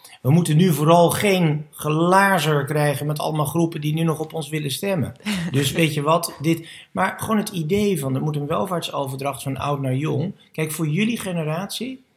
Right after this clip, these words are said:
Speaker 1: of voor jullie families, denk ik wel dat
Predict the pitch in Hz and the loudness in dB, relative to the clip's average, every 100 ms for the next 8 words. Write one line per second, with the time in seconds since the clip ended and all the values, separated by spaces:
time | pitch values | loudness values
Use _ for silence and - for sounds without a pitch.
0 | _ - 127 160 135 175 202 147 139 147 | _ -10 -6 -2 0 0 0 -2 -2 -2
1 | 180 214 - 127 156 147 131 135 147 139 | -2 -4 -8 -4 -4 -2 -4 -4 -4 -4
2 | 135 - | -8 -12